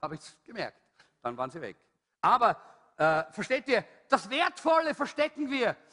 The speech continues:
Und Gott versteckt uns manchmal, weil er uns wertvoll sieht, weil er weiß, wir sind wertvoll. Und er möchte uns ganz besonders einsetzen.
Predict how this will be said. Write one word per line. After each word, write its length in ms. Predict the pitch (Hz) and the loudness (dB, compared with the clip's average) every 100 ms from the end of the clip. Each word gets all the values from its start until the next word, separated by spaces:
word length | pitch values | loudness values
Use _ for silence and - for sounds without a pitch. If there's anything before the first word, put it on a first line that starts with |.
| - | 0
Und 260 | 285 302 - | 4 4 4
Gott 380 | 302 240 - - | 4 4 2 -10
versteckt 560 | - 285 - 320 370 - | 0 0 2 -2 0 -2
uns 160 | 339 214 | 0 2
manchmal, 640 | 294 233 294 320 294 190 - - | 0 2 4 6 6 0 -4 4
weil 160 | 294 | 6
er 120 | 320 | 6
uns 200 | 311 190 | 2 -4
wertvoll 680 | 196 311 311 - 294 285 208 - | -2 -2 -2 0 4 4 2 -6
sieht, 420 | - - 285 240 _ - | -8 0 0 0 _ 2
weil 200 | 262 302 | 2 4
er 140 | 285 | 2
weiß, 340 | 247 294 311 - - | 0 0 -4 -12 -6
wir 400 | 202 294 311 285 - | 0 2 4 2 -2
sind 440 | - 269 302 190 196 | -10 -4 -4 -6 -6
wertvoll. 640 | 285 294 - 269 190 143 - _ - | -4 -4 2 2 2 -6 -14 _ 0
Und 140 | 254 | 2
er 100 | 247 | 4
möchte 400 | 226 277 - - | 2 -2 -2 0
uns 160 | 269 - | 0 0
ganz 240 | 247 285 | -4 -4
besonders 680 | - 277 - 285 330 294 247 | -4 -4 0 0 2 0 0
einsetzen. 760 | 196 214 220 196 160 - 120 | -2 -2 -6 -6 -8 -12 -20